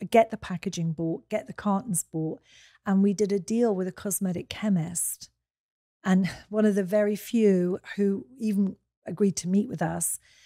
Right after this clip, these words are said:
and also make a product which at the time was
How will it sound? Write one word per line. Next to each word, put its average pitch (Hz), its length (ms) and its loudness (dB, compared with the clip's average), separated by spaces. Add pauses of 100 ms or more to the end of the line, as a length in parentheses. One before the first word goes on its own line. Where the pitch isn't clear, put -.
(340)
and 220 220 8
also 240 340 2
make 208 300 0
a 214 40 -8
product 208 380 -4
which - 300 -6 (320)
at 180 120 -4
the 202 80 -2
time 233 400 0
was 190 160 0